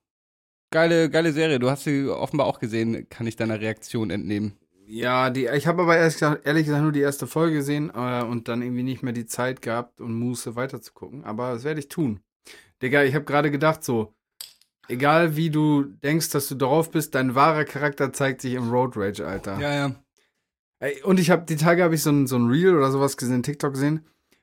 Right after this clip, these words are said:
Speaker 2: Da war dann auch so Road Rage, aber die war noch nicht so voll ausgebrochen. Dann standen die so nebeneinander an der Ampel, die beiden, beide Fenster runter, haben sich gegenseitig beleidigt.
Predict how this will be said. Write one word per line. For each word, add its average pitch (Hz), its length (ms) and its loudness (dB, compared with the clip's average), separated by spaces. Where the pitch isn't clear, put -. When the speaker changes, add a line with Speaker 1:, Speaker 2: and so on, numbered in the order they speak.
Speaker 2:
Da 127 200 2
war 139 80 4
dann 143 160 4
auch 143 120 2
so 131 180 0
Road 151 340 2
Rage, 151 260 2
aber 135 180 0
die 131 120 -8
war 123 140 0
noch 147 120 4
nicht 147 180 4
so 143 80 0
voll 143 240 4
ausgebrochen. 156 600 4
Dann 135 120 4
standen 151 320 0
die 143 60 0
so 135 100 2
nebeneinander 147 600 4
an 131 120 2
der 123 140 2
Ampel, 175 240 2
die 160 100 4
beiden, 156 220 4
beide 139 220 2
Fenster 170 340 0
runter, 143 220 2
haben 147 100 2
sich 135 100 -4
gegenseitig 139 400 2
beleidigt. 147 440 2